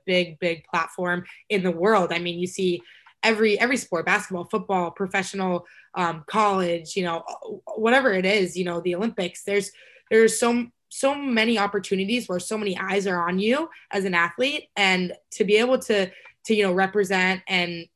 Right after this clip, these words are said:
and stand for an organization that is so important to our world and, and,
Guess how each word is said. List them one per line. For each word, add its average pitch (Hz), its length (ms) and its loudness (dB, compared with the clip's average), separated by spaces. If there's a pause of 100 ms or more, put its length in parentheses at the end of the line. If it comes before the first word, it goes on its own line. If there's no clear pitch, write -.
and 170 340 -6
stand 185 400 -2
for 175 340 0
an 180 140 -4
organization 185 800 -2
that 175 140 -6
is 180 160 -10
so 180 480 -2 (220)
important 190 440 -4
to 190 120 -2
our 175 200 0
world 175 320 -2
and, 170 140 -6
and, 165 320 -8